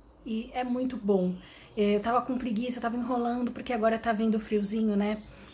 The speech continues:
E aí a gente fica com o corpo mais, mais molengo, o frio não dá vontade de fazer nada, a gente não quer tomar água, a gente não quer fazer exercício. E eu tava ali,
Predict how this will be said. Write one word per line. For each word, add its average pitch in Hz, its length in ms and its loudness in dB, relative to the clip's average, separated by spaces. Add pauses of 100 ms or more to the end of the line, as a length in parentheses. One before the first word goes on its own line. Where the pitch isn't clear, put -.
(160)
E 233 80 0
aí 269 160 6
a 302 60 2
gente 302 260 -4
fica 349 200 -4
com 285 120 0
o 262 40 -2
corpo 233 360 -2
mais, 214 600 0 (180)
mais 220 400 0
molengo, 214 1040 2 (460)
o 226 80 -2
frio 254 240 2
não 254 100 0
dá 247 100 8
vontade 233 380 2
de 214 100 -2
fazer 233 300 -4
nada, 226 460 4
a - 20 -2
gente 214 200 -2
não 220 100 0
quer 214 100 -4
tomar 220 480 2
água, 208 140 2
a - 20 0
gente 208 240 -2
não 208 80 0
quer 214 100 -4
fazer 214 200 -2
exercício. 208 720 -2 (540)
E 190 60 0
eu 190 80 0
tava 196 200 0
ali, 208 600 4